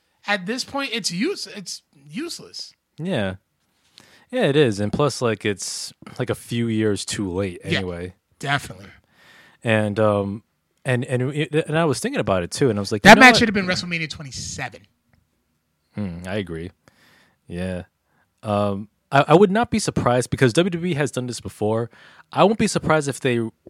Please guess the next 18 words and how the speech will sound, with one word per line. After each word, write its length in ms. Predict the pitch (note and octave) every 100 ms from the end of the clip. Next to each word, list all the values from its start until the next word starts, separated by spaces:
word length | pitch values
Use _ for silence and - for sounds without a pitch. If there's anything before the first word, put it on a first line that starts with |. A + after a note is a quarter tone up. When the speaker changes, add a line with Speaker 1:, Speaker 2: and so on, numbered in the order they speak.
| -
Speaker 2:
result, 440 | A#2+ G#2 A#2+ A#2 _ _
if 140 | B2+ -
they, 220 | B2 A#2
like, 240 | G#2+ G2+
resort 300 | G#2+ G#2 A2
to, 120 | - G2+
like, 160 | G2 -
overbooking. 880 | G#2 G#2 F#2+ - G2 - A#2 B2 B2 _ _ - -
Like, 160 | G#2 G2+
for 140 | A2+
example, 480 | G2+ G#2+ G#2+ G#2 G#2
like, 160 | G2+ -
with 120 | A2
their 80 | G2+
Lesnar 320 | A2 G#2 G#2+
and 120 | F#2
Reigns 280 | G2 G#2+ G2
match, 440 | F#2 E2+ E2+ -